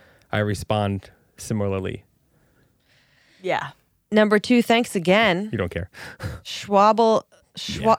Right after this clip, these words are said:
Speaker 3: Schwalb and Licht aren't fans. It's
Speaker 1: What?
Speaker 3: even worse than thanks. And not genuine gratitude. I do that a lot because I'll say, like, "Dear so-and-so, thanks for sending this over. I also need X, Y, and Z.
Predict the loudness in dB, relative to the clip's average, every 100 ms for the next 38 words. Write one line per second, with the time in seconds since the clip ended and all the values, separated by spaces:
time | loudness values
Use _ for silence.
0 | 0 -6 2 6 6 4 0 -2 -2 0
1 | -2 -2 -8 -16 -20 _ _ _ 0 0
2 | 0 -2 0 0 -4 -10 -18 _ _ _
3 | _ _ _ _ -4 -4 -8 _ 0 2
4 | 4 4 4 2 -2 -4 -2 0 0 -2
5 | -8 -14 -16 _ _ _ _ _ _ _
6 | _ _ _ _ _ _ 0 2 2 2
7 | 2 2 2 0 -2 -4 -4 2 2 4
8 | 2 0 0 2 4 2 0 -6 -6 -2
9 | 0 0 0 -2 -2 -2 -2 -2 -2 -2
10 | 0 -2 -4 -6 -10 -20 -20 _ _ 0
11 | 0 -2 -4 0 0 0 -2 0 0 0
12 | -2 -4 -6 _ _ _ _ _ 0 2
13 | 2 0 -2 -2 -2 -2 -4 -2 0 0
14 | -2 -4 -4 -4 -4